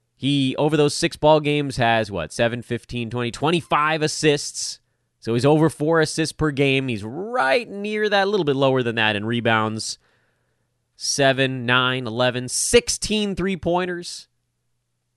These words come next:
And he's actually shooting the ball relatively well. Svi Mykhailiuk, ladies and gentlemen, your silly season co-champion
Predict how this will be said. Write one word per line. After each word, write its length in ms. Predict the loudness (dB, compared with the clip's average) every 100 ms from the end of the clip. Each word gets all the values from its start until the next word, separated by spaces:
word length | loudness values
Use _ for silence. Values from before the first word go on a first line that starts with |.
| _ _ _
And 100 | -2
he's 140 | 0 -2
actually 240 | -4 -6
shooting 200 | -4 -2
the 60 | -2
ball 160 | -4
relatively 480 | -4 -6 -8 -10 -8
well. 300 | -6 -6 -8 _ _ _ _ _ _ _ -10
Svi 420 | -6 2 4 6
Mykhailiuk, 640 | 4 4 4 4 2 -2
ladies 280 | -6 -4 -4
and 100 | -6
gentlemen, 420 | -8 -8 -10 -16 _ _ _ _ _ _ _
your 240 | 0 0
silly 420 | 0 2 4 4 4
season 640 | 0 -4 -2 -2 -2 -6 -14 _ _ _ _ _ _ -2
co-champion 920 | 2 4 2 -2 -4 -6 -12 -14